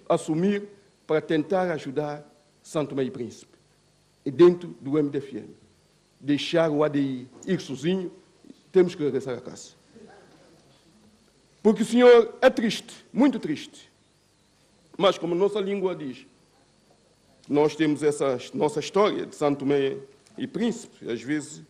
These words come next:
temos que fazer as suas, lembrar uma certa coisa. Fengue bem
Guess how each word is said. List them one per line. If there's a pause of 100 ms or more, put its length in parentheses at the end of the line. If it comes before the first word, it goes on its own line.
(260)
temos
que
fazer
as
suas, (480)
lembrar
uma
certa
coisa. (580)
Fengue
bem